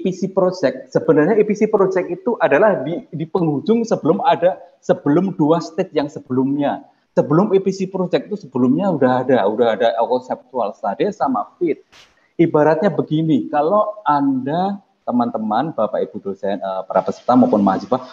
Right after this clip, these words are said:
pengen membangun rumah, proses pembangunan rumah konstruksi itu sebenarnya kan itu di ujung sana, tapi sebelum konstruksi, awalnya kan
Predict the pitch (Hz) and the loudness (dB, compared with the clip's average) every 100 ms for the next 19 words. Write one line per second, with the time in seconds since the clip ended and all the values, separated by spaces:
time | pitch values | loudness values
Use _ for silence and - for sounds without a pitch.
0 | - - 190 196 202 190 156 139 143 147 | -14 0 4 6 6 4 4 4 6 4
1 | 143 151 143 131 - - _ _ _ _ | 4 2 4 2 0 -12 _ _ _ _
2 | _ _ _ _ _ - 180 208 208 196 | _ _ _ _ _ -2 0 0 2 2
3 | 151 143 156 156 165 170 165 - 180 180 | 4 4 4 2 2 0 0 -4 -6 -6
4 | - 208 185 220 226 151 143 147 151 226 | -6 -10 -8 -8 -8 -8 -4 -2 -2 -2
5 | 240 233 - _ - 220 254 139 190 226 | -6 -8 -18 _ -12 -4 -4 -4 -4 -4
6 | 196 202 202 202 202 151 202 247 - 165 | 0 2 2 2 0 0 -2 -2 0 2
7 | 156 170 170 185 214 - 165 175 _ _ | 2 2 0 -2 -8 -6 -10 -10 _ _
8 | _ _ _ _ _ _ 139 165 175 214 | _ _ _ _ _ _ 2 4 4 2
9 | 214 233 226 | 2 0 -2